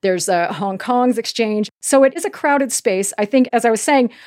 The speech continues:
the primary objective is gonna be to lure back Chinese companies that have listed shares abroad.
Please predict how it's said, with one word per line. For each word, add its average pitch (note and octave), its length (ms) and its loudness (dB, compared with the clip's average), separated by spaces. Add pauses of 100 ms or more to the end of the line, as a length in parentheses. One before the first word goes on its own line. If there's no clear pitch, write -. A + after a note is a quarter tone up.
(120)
the G#3+ 80 0
primary E4 640 2
objective G#3+ 500 0
is G3+ 100 0
gonna G#3+ 160 2
be G3+ 140 -4
to G#3 120 -4
lure G#3 380 2
back G3+ 400 -2
Chinese G#3+ 540 -2
companies F#3+ 460 -4
that F#3+ 100 -6
have E3 160 -6
listed F#3 360 -4
shares F3+ 320 -4
abroad. D#3+ 520 -6